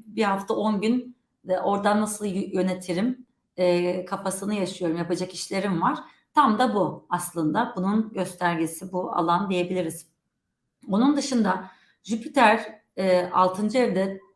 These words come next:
altıncı ev konuları, e, arkadaşlar hastalık konuları da var, çalışmayla ilgili konular da var. E, ancak özellikle,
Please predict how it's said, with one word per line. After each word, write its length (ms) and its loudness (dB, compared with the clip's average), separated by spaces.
altıncı 420 2
ev 140 0
konuları, 680 -2
e, 760 0
arkadaşlar 640 2
hastalık 640 2
konuları 420 4
da 140 2
var, 220 0
çalışmayla 840 4
ilgili 360 0
konular 520 -2
da 140 -2
var. 400 2
E, 460 6
ancak 340 2
özellikle, 840 2